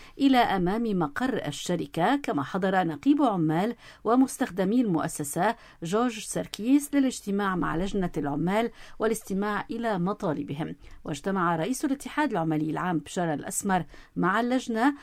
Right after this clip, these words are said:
وسلموه لائحة بمطالبهم في حضور سركيس وعز الدين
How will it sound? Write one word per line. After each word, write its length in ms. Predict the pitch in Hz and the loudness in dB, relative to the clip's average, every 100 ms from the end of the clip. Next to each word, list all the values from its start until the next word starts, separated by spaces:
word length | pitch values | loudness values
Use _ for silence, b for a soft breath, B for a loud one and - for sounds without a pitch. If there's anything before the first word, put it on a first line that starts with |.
| B B | B B
وسلموه 840 | 214 233 269 254 247 302 277 240 | 2 4 2 2 6 6 4 2
لائحة 560 | 180 202 - - 202 196 | 0 0 -4 -4 -2 0
بمطالبهم 880 | 190 190 196 220 214 - 143 160 160 | 0 -4 -2 -2 0 0 -2 -2 -4
في 180 | 175 | -6
حضور 340 | - 180 175 156 | -6 -4 -2 -2
سركيس 560 | - 160 - 226 196 | -4 -8 -8 -8 -4
وعز 300 | 165 160 160 | -2 -2 -4
الدين 340 | 160 208 233 | -6 -2 -2